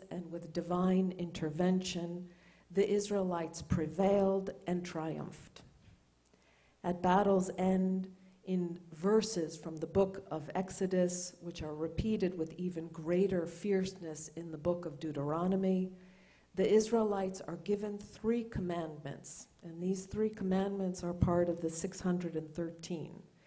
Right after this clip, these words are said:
And these commandments are, one, to remember what Amalek did to you, to blot out the remembrance of Amalek from under the heavens, that's two, and finally,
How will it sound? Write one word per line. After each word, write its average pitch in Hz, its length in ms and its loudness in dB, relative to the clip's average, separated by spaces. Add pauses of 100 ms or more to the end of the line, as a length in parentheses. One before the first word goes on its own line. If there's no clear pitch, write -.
(400)
And 180 140 0
these 214 200 0
commandments 185 720 0
are, 160 360 -2
one, 160 520 0 (720)
to 202 120 -2
remember 196 640 0
what 165 320 -4
Amalek 165 760 -2
did 190 280 4
to - 100 -4
you, 226 460 6 (720)
to 202 100 -6
blot 180 480 0 (140)
out 196 480 4 (540)
the 180 100 0
remembrance 175 880 4 (100)
of 165 220 -6
Amalek 160 520 -4
from 151 300 -6
under 160 300 -4
the 143 120 -8
heavens, 196 840 -2 (260)
that's 147 300 -12
two, 214 560 0 (480)
and 156 120 -10
finally, 196 840 0